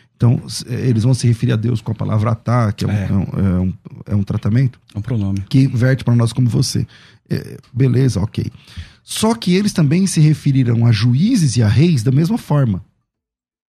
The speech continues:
Speaker 1: Da mesma forma.
Speaker 2: Sim.
Speaker 1: Então eles se referem aos juízes, se referem aos reis, se referem aos profetas, se referem aos amigos, se referem a Deus, com a palavra atá. Como eu disse agora há pouco, o hebraico é um vocabulário muito mais pobre, muito mais
Speaker 2: Sim,
Speaker 1: simples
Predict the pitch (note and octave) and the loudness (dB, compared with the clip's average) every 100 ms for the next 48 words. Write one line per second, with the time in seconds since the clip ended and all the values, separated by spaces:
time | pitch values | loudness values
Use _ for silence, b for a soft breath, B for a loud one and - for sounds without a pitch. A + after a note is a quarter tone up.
0 | _ _ - A#2+ F3+ B3+ - F#2 F2 - | _ _ 0 2 2 0 -2 -4 -6 -10
1 | - C3+ A2 F3 F#3+ E3+ F3 D#3 C#3+ B2 | -10 -2 2 4 4 4 4 4 4 2
2 | A#2+ A2 A2 C#3 G3 D#3+ D#3+ - B C3 | 4 4 4 6 6 4 0 -2 B -6
3 | - C#3 - A#2+ A2 G2+ F#2+ C#3 F3 E3 | 2 2 2 0 0 -2 2 4 4 2
4 | - B - C3+ B2+ A#2+ B2 A2 G#2+ - | -4 B 0 2 4 2 2 0 -2 -6
5 | G#2 D3+ F#3 E3 E3 - C3 A2+ A#2+ A2+ | -4 0 2 0 -2 0 0 2 0 0
6 | G#2+ B2 G3 - C#4+ - B3 C4+ A3 D#3 | 0 0 0 -2 -4 -2 -2 -2 0 -2
7 | G2 - - A#2+ A#2+ C3 D#3 D#3+ - D3+ | -2 -6 -4 -2 0 0 0 -2 -4 0
8 | E3 D3 A#2 F#2+ F#2+ F#2 D#3+ D3+ - B | 2 0 -2 -2 -2 0 2 2 -2 B
9 | B B B2 C3 G#2+ A#2+ E3+ E3 B2+ A2+ | B B 4 4 4 2 2 2 2 2
10 | C3 B2+ C3+ C3 C3+ F3+ G#3+ F3+ - - | 0 0 2 2 2 2 0 0 -2 -4
11 | A#2+ C#3 C#3+ G#2+ G#2+ B2+ C3+ A2+ G#2 - | 0 2 2 0 -2 -2 -2 -2 -4 -6
12 | - G3 G3+ F#2 B2 A#2+ G#2+ - | -2 2 2 2 2 2 0 -8